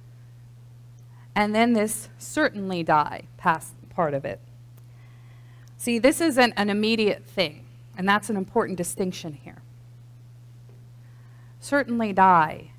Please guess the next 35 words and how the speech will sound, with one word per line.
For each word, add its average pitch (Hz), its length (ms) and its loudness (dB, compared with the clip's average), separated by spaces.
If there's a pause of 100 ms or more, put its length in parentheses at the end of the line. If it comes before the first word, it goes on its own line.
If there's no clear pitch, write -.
(140)
is 180 200 -4
more 202 260 2
that 190 260 -2 (540)
death 349 300 -2
is 294 140 -4
now 240 260 2
a 226 40 0
certainty, 175 720 -6 (840)
but 220 140 2
not 208 280 6
an 226 100 2
immediacy. 208 760 -2 (880)
Meaning, 220 340 0
if 214 200 -6
you 240 80 -2
take 294 200 0
a 330 80 4
bite, 185 400 4 (160)
you're 202 100 -8
not 208 180 2
gonna 208 160 2
keel 247 420 2
over 175 440 2
immediately. 165 680 -8 (2000)
But 185 180 -4
now 202 280 0
death 185 400 2
is 156 120 -6
on 156 140 -4
the 147 80 -6
table, 151 420 -8 (360)
where 156 120 -8
before 160 440 -4
it - 80 -10
wasn't. 143 340 -10